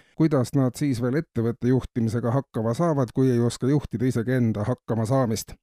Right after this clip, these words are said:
Seda asubki riik nüüd uurima ja tõenäoliselt on väljapääsuks töötajate töötasu langetamine, sest tugevamad peavad raskematel aegadel nõrgematele alati abikäe ulatama. Valitsuse sõnul on see sidusa riigi üks tunnuseid.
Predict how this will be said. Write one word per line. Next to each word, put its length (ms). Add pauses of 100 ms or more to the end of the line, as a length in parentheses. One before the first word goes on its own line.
(120)
Seda 320
asubki 400
riik 320
nüüd 160
uurima 400
ja 160
tõenäoliselt 720
on 160
väljapääsuks 720
töötajate 720
töötasu 480
langetamine, 720
sest 240
tugevamad 560 (280)
peavad 420
raskematel 580
aegadel 320
nõrgematele 640
alati 320
abikäe 400
ulatama. 640 (220)
Valitsuse 520
sõnul 380
on 100
see 240
sidusa 400
riigi 320
üks 160
tunnuseid. 560